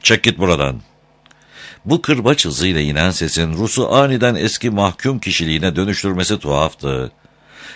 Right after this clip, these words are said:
Başını omuzlarının arasına sokmuş, kendisinden umutsuzca üstün olan hasmını aşağıdan yukarıya doğru süzerek kolluyordu. Sarkis Kilikya'nın bütün zaafı içinde bulunduğu duruma ilişkin düşüncelerinin çok net olmasıydı.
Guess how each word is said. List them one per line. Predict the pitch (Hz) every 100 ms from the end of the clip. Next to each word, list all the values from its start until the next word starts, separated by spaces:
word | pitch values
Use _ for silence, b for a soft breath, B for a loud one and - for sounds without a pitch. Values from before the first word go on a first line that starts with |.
| B
Başını | 107 127 151 151
omuzlarının | 117 117 87 90 73 92
arasına | 78 78 73 76 85
sokmuş, | - 73 - 80 78 B B -
kendisinden | 120 131 131 127 127
umutsuzca | 104 113 117 95 143 131 110
üstün | 92 - 113
olan | 82 80
hasmını | 78 85 - 80 90
aşağıdan | 92 95 101 92 107
yukarıya | 120 92 92 92 107
doğru | 82 82
süzerek | 82 98 87 90 92 -
kolluyordu. | 80 73 64 78 71 65 65 60 - _ _ _ B B B B B
Sarkis | - 127 135 175 -
Kilikya'nın | - 127 147 76 71 85
bütün | 82 - 156
zaafı | 71 67 69 65 90
içinde | 85 120 101 117 110
bulunduğu | 76 78 76 95 71
duruma | 85 90 110
ilişkin | 80 78 - 104 95
düşüncelerinin | 80 82 92 82 107 98 95 113
çok | - 131 104
net | 82 78
olmasıydı. | 76 69 69 71 65 64 62